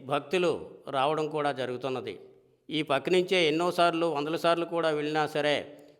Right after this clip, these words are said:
స్వామి కృప లేకపోతే ఇక్కడికి రావడం కూడా చాలా దుర్లభం. ఏకాంతవాసంలో సీతారాములు, ఒక్క సీతారాములు మాత్రమే ఏకాంతవాసంగా ఉంటారు. లక్ష్మణస్వామి, ఆంజనేయ స్వామి ధనుర్బాణాలు ఇతరత్ర ఏమీ కూడా ఇక్కడ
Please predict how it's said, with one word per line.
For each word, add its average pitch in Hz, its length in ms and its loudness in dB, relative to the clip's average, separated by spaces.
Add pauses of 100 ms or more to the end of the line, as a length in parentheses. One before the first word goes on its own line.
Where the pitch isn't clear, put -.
స్వామి 165 300 4
కృప 170 260 -2
లేకపోతే 151 920 0
ఇక్కడికి 143 300 -4
రావడం 143 360 2
కూడా 139 380 -4
చాలా 117 200 -2
దుర్లభం. 101 440 -8 (720)
ఏకాంతవాసంలో 180 960 6
సీతారాములు, 160 760 2 (360)
ఒక్క 165 180 0
సీతారాములు 175 600 4
మాత్రమే 156 640 0 (600)
ఏకాంతవాసంగా 147 840 0
ఉంటారు. 131 420 -2
లక్ష్మణస్వామి, 131 600 -4
ఆంజనేయ 127 400 -4
స్వామి 123 340 -6
ధనుర్బాణాలు 120 720 -4
ఇతరత్ర 117 520 -8
ఏమీ 113 360 -6
కూడా 110 340 -6
ఇక్కడ 101 360 -8